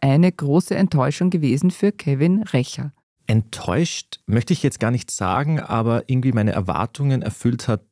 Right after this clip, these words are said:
Speaker 2: nicht die zweite Staffel Euphoria. Ich fand Zendaya natürlich extrem toll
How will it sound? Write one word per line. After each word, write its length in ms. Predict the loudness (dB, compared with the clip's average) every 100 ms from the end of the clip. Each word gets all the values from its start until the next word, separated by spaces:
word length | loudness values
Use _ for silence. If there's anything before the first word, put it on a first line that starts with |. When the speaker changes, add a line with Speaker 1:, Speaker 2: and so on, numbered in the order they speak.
| -4
Speaker 2:
nicht 400 | 0 0 -2 -6
die 80 | -6
zweite 300 | -2 -4 -4
Staffel 340 | -4 -4 0 -2
Euphoria. 640 | -2 -2 0 2 2 0
Ich 220 | -4 -10
fand 320 | -8 -4 -2
Zendaya 600 | -4 -2 0 2 2 2
natürlich 380 | 0 0 0 0
extrem 720 | -6 -6 -14 -6 -2 0 0 -2
toll 440 | 0 2 2 0